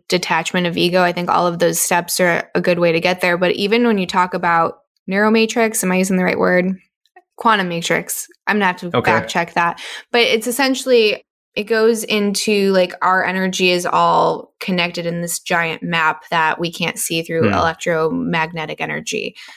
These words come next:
Speaker 1: So again, it's just, it's there. And if you pay attention, like, you can feel it. Like,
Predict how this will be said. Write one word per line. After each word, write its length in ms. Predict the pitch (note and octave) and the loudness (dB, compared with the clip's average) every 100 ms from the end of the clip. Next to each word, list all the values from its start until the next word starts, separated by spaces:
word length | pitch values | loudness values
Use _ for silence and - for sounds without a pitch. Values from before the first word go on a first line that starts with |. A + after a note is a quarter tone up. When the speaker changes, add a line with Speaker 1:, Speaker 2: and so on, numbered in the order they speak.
| - - | -20 -12
Speaker 1:
So 240 | - F3 | -2 0
again, 280 | F3 F3+ F3 | 0 0 0
it's 220 | E3+ F3 | 0 0
just, 320 | F3 E3+ - - - _ _ - | 0 0 -4 -10 -20 _ _ -4
it's 220 | F#3+ - E3 F3 | -2 -2 -4 0
there. 680 | A3 A3+ F#3 F3 E3+ F3 - | 2 2 2 -2 -2 -4 -4
And 100 | F3+ | -2
if 100 | F3 | -2
you 80 | F3 | -2
pay 180 | F#3 E3+ | 2 2
attention, 580 | E3+ - F#3+ F#3 F3 | 0 0 2 2 0
like, 200 | E3 D#3+ | -2 -4
you 80 | D#3+ | -6
can 160 | D#3+ D#3+ | -6 -8
feel 280 | - F3 D#3 | 0 2 2
it. 140 | - | 0
Like, 140 | - | -6